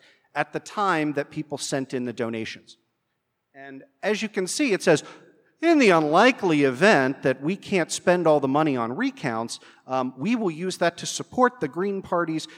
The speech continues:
historic voter reform efforts," um, which meant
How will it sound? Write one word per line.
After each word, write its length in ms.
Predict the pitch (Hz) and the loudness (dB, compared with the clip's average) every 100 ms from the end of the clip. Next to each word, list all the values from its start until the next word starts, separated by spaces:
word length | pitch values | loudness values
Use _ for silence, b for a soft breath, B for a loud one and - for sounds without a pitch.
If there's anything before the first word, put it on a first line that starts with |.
| - | -10
historic 720 | 151 - - 285 247 151 - | -6 -6 -2 2 4 4 0
voter 340 | - 180 165 | -2 0 0
reform 460 | 139 143 - 196 135 | -4 -8 -4 -4 -2
efforts," 540 | 104 - 95 - - b b b _ | -6 -8 -16 -14 -14 b b b _
um, 500 | 113 110 107 107 104 _ _ _ - | -10 -8 -8 -10 -14 _ _ _ -8
which 260 | 123 - | -8 -2
meant 360 | 147 139 139 | 0 0 0